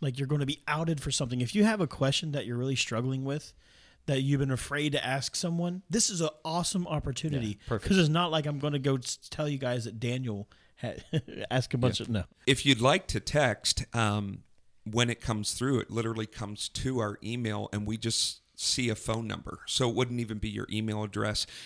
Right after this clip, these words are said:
Speaker 3: And you can text that question to nine three seven, seven five four,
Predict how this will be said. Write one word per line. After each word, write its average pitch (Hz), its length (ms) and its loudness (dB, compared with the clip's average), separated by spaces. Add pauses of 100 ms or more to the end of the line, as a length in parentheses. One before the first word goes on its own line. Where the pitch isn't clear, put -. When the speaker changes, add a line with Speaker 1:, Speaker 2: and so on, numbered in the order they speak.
Speaker 3:
And 120 160 0
you 143 80 4
can 131 180 -2
text - 360 -2
that 107 180 -2
question 104 580 0 (300)
to 120 120 4
nine 113 420 0
three 123 300 -2
seven, 107 600 0 (680)
seven 127 640 2 (320)
five 120 600 -2 (200)
four, 113 600 -2